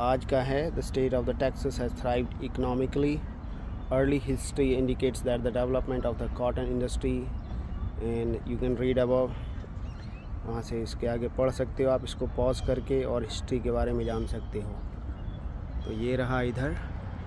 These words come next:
ये cotton industry का जो है इसमें जिक्र किया गया है उसका है। उसके बाद ये इसको लॉन्ग हॉर्न्स, ये जो farmings, electricity,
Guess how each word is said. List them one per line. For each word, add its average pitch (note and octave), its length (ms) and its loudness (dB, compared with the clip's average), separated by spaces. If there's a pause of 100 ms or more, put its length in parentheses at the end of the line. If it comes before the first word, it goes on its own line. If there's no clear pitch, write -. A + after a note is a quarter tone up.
(380)
ये B2+ 140 2 (100)
cotton C3+ 480 4
industry C3+ 520 2
का C3+ 160 2
जो C3 160 2
है C3 140 2
इसमें C3 260 0
जिक्र C3 240 -2
किया C3+ 280 2
गया B2+ 220 2
है B2+ 200 2
उसका C3 380 0
है। B2+ 340 4 (680)
उसके - 260 0
बाद A#2+ 320 4
ये A#2+ 240 4 (1000)
इसको B2 300 -2 (520)
लॉन्ग C#3 280 6
हॉर्न्स, C3+ 380 4 (1160)
ये B2 200 4
जो A#2+ 100 2
farmings, C3 640 6
electricity, B2+ 840 2